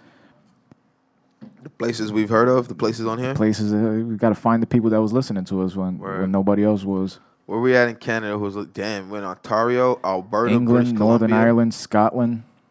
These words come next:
Speaker 1: Yo, bro.
Speaker 2: Look at this shit. South Africa,
Speaker 1: I
Speaker 2: Singapore, France, Norway, Philippines, Denmark, Russia,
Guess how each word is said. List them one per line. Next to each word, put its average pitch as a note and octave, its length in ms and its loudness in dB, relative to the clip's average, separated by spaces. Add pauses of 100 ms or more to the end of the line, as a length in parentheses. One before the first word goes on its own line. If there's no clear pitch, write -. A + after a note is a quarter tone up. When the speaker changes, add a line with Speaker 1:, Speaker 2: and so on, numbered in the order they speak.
(160)
Speaker 1:
Yo, G#2+ 120 -14
bro. G#2 360 -12 (1500)
Speaker 2:
Look - 120 -12
at - 80 -10
this F2 140 -4
shit. - 460 -6
South G#2 340 -2
Africa, C3 560 -2 (560)
Speaker 1:
I - 20 -20
Speaker 2:
Singapore, A#2 640 2
France, A2+ 460 0
Norway, A2+ 460 4
Philippines, A2 680 0
Denmark, G#2+ 520 0
Russia, G#2 460 2